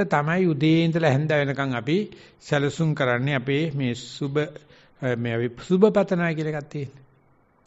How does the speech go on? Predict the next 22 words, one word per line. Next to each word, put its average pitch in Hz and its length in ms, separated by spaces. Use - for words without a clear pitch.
කාට 107 280
හරි 135 160
සුභ 175 260
පතනවා. 98 440
කියන්නේ 147 220
සුභය 143 300
මට 123 320
විතරක් 170 440
බෑ, 123 280
පතන 170 440
මට්ටමට 160 540
අපි 143 220
තකතිරුයි. - 720
සුභය 139 400
පතන 175 460
මට්ටමට 208 560
යනකම් 175 320
තකතිරුයි. 101 720
ඒ 117 340
බුරුමේ 127 320
පණ්ඩිත 131 340
ස්වාමීන්ගෙන් 156 600